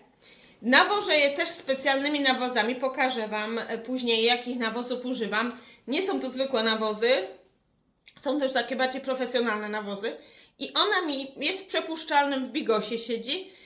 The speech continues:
i ona mi non-stop lekko żółknie. I nie tylko ona, bo ta zwykła małpa również. Ja nie mam pojęcia dlaczego. Zobaczcie, jakie jej tu wyszły korzenie przy tym paliku. Ja ją muszę doczepić do tego palika, bo ona na razie sobie,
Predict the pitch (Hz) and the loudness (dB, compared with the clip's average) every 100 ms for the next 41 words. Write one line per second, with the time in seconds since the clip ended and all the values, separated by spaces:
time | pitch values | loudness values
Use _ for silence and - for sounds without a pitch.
0 | - - 269 262 247 240 302 539 - - | -8 0 6 6 6 4 4 2 -2 2
1 | 311 311 254 254 - 277 269 240 196 - | 2 4 4 4 2 -4 0 0 0 -4
2 | 185 185 - _ _ _ _ _ _ 254 | -6 -6 -8 _ _ _ _ _ _ -2
3 | 359 415 453 381 381 294 247 254 320 311 | 4 4 4 4 4 4 4 2 -2 -4
4 | 370 370 330 330 - 320 247 202 214 208 | -4 -2 0 -2 0 2 2 0 -2 -2
5 | 220 254 403 440 427 320 269 277 294 254 | -2 -2 2 0 0 2 2 2 -2 -2
6 | 277 269 190 180 - - - - 240 240 | -2 -2 -2 -2 -6 -10 -20 -4 0 2
7 | 359 - 277 262 233 247 226 302 277 262 | 2 0 -2 0 0 -2 -2 -2 -4 -2
8 | 254 247 240 202 202 - 233 226 220 233 | -2 2 2 2 -2 -6 2 2 4 2
9 | 226 208 - 233 294 - - - - - | 2 0 2 4 2 -4 -20 -20 -20 0
10 | 247 277 277 269 269 254 262 - 254 214 | 6 6 6 4 2 2 2 0 0 0
11 | 214 226 220 226 220 220 - 247 240 214 | 0 2 2 2 0 0 -2 -2 0 -2
12 | 240 247 240 233 247 269 254 262 226 226 | -2 -2 0 0 0 -2 -6 -4 2 4